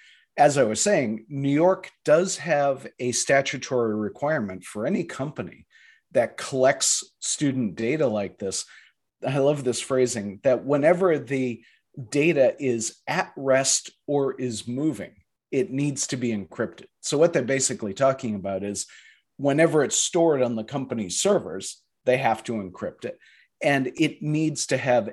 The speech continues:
end-to-end encryption from the school to the company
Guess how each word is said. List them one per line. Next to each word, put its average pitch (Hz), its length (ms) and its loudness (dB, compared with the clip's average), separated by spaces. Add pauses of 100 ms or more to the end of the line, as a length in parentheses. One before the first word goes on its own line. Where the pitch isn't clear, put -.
end-to-end 147 640 0
encryption 104 800 -8
from 120 360 -2
the 107 80 -2
school 123 800 -2 (380)
to 208 260 4
the 127 140 -2
company 175 600 -4